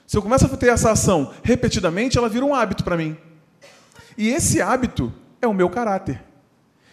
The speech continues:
São as minhas características. E vou dar um exemplo. Se eu tenho um hábito, uma, uma, uma ação de chegar atrasado nos, nos, nos compromissos que eu tenho, eu co-, chego atrasado. Tem alguma coisa na minha mente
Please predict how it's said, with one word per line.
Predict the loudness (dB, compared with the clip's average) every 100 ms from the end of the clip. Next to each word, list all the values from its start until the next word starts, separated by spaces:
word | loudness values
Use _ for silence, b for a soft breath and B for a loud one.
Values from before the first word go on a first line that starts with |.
| b
São | -2
as | 2
minhas | 2 4
características. | 2 2 2 2 2 0 -6 -10 -14 _ _ _ _ b 0
E |
vou | 2
dar | 4
um | 2
exemplo. | 0 0 0 -4 -6 B B
Se | -6 -2 2
eu | 2 2 -2 -14 -20 _ _ _ _
tenho | -2 0 2
um | 2
hábito, | 2 0 -2
uma, | -4 -2 -2
uma, | -2 -4 -6 -12 -6
uma | -2 0
ação | -2 -2 0 0 -2 B -6
de | -2
chegar | 0 0
atrasado | -2 0 0 0 -2 -4 -10 -16 -14
nos, | -12 -8
nos, | -8 -6
nos | -6 -4
compromissos | -2 0 0 0 -2
que |
eu | -2
tenho, | 0 -2 -6 -12 -20 _ _ _ _ b b
eu | -8
co-, | -8 -10
chego | -2 0 2
atrasado. | 2 2 0 0
Tem | -2
alguma | -2 -2
coisa | -2 -2
na | 0
minha | 0
mente | 2 0 -2 -6